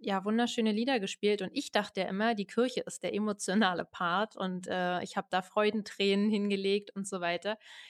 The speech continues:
Ja, wie war es am Ende? Es haben alle bei der standesamtlichen Trauung ge-, <laughs> geheult und geschluchzt,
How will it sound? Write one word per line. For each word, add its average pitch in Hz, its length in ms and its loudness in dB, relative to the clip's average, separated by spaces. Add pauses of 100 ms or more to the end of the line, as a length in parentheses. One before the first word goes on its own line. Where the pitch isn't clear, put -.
Ja, 202 160 4
wie 208 140 2
war 185 160 6
es 196 80 -2
am 240 120 2
Ende? 240 280 2
Es 214 120 0
haben 208 140 0
alle 196 200 0
bei 196 120 0
der 190 80 2
standesamtlichen 185 720 -4
Trauung 180 420 -6
ge-, 202 140 0 (220)
<laughs> 381 280 0
geheult 247 640 2
und 233 140 0
geschluchzt, - 760 -2